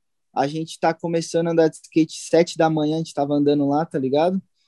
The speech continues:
Então, a gente sempre acordava bastante cedo pra ir andar, e aí, tipo, ficava bem mais tranquilo, andava duas horinhas, três horinhas,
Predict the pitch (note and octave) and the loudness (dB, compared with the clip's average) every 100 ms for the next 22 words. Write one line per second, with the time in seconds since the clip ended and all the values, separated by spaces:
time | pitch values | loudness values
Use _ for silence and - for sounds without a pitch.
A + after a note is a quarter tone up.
0 | _ _ _ C3+ D3 - D#3 E3 E3 D#3+ | _ _ _ 0 0 2 2 4 4 2
1 | E3 - F3 E3+ F#3 F3 F3 F3 E3+ E3 | -2 -6 -8 0 4 4 2 0 0 2
2 | E3+ D#3+ D#3+ E3 E3+ - - D#3+ E3 D#3+ | 2 0 -2 -4 -10 -12 0 2 2 2
3 | D#3 D#3 D3+ C#3+ D3+ E3+ D#3+ D3+ D3 D#3 | 4 4 4 2 4 4 0 -2 -4 -8
4 | - - E3 D#3 D#3+ D#3+ D#3 D#3 D#3+ E3+ | -16 -6 -6 0 2 6 6 8 6 4
5 | F3+ - E3+ - D#3+ E3+ D3 C#3 C#3 E3 | 2 0 -2 4 8 8 8 6 6 4
6 | E3 C#3+ D#3 D3+ D#3+ D3 C#3+ D#3+ - D3+ | 2 0 0 2 0 -2 -2 -6 -6 -2
7 | D3+ D3 C#3 C#3 D3+ E3 | 2 4 2 0 -4 -6